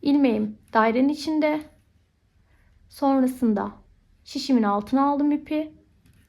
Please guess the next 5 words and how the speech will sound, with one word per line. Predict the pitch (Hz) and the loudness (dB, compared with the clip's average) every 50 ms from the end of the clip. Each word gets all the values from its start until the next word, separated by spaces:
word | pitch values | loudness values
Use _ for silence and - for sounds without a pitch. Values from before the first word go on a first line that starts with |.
| _ _ _ | _ _ _
Ve | 254 254 277 302 302 - _ _ _ _ _ _ _ | -2 -2 -2 -4 -8 -14 _ _ _ _ _ _ _
çıkardım. | - - - - 240 226 214 202 202 226 220 - - _ _ _ - _ _ _ _ _ _ _ _ _ _ _ _ _ - | -20 -20 -10 -6 -6 -6 -4 -6 -8 -10 -10 -12 -14 _ _ _ -20 _ _ _ _ _ _ _ _ _ _ _ _ _ -10
Bakın. | - 220 - - - _ _ - - _ _ _ _ _ _ _ _ _ | -10 -10 -10 -16 -20 _ _ -20 -20 _ _ _ _ _ _ _ _ _
Bu | 302 254 | -10 -10
şekil. | - - - - - - | -10 -10 -14 -14 -16 -20